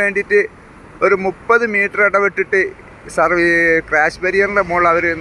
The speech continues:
നമ്പറൊക്കെ കൊടുത്തിട്ടുണ്ട്. ആ നമ്പർ അങ്ങ് പോ-,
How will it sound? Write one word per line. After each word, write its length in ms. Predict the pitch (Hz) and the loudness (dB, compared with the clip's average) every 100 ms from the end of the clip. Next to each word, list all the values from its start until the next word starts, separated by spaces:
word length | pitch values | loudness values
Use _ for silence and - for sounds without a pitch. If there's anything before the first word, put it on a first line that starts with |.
| 156 | -2
നമ്പറൊക്കെ 500 | 151 160 175 165 151 | -2 0 0 0 0
കൊടുത്തിട്ടുണ്ട്. 520 | 147 - 143 143 139 151 - - - - | -2 -4 -6 -4 -2 -4 -6 -12 -8 -2
ആ 60 | 160 165 | -2 0
നമ്പർ 280 | 165 180 196 190 | -2 0 0 0
അങ്ങ് 160 | 175 156 | -2 -2
പോ-, 200 | 151 | -2